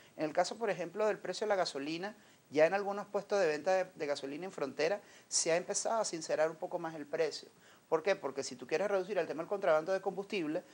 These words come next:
tú tienes que empezar por ahí, por sincerar los precios, por generar un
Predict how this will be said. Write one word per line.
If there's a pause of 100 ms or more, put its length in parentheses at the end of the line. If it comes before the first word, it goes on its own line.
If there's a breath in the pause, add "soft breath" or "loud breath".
(140 loud breath)
tú
tienes
que
empezar
por
ahí, (580)
por
sincerar
los
precios,
por (260 loud breath)
generar
un